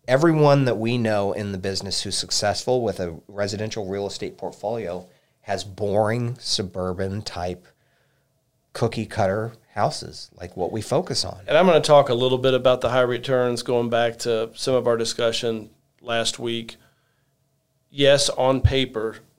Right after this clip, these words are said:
Speaker 2: some of these properties show higher returns than what a good turnkey provider is actually providing. But what happens, that property's not in a good neighborhood.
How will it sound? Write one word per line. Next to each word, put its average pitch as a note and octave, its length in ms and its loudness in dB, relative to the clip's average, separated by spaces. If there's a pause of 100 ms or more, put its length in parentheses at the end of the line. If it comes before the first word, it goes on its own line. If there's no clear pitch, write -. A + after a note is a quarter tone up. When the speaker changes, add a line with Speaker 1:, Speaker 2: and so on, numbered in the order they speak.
Speaker 2:
some - 280 -2
of A#2 120 -2
these A#2+ 440 -6
properties A#2 840 -2
show A#2+ 540 -2 (140)
higher A#2+ 360 2
returns A2+ 640 -4
than G#2+ 460 -6 (240)
what B2 320 -4 (200)
a C3+ 80 -8
good C3+ 300 2
turnkey A#2+ 380 -2
provider A2+ 380 0
is A2+ 100 -6
actually A2+ 340 -4
providing. A2 580 -4 (680)
But - 100 0
what C#3+ 240 8
happens, B2+ 840 2 (760)
that A#2+ 160 0
property's B2+ 420 2
not B2+ 140 2
in C3 60 -8
a C3 40 -8
good B2 180 -2
neighborhood. A#2 640 -2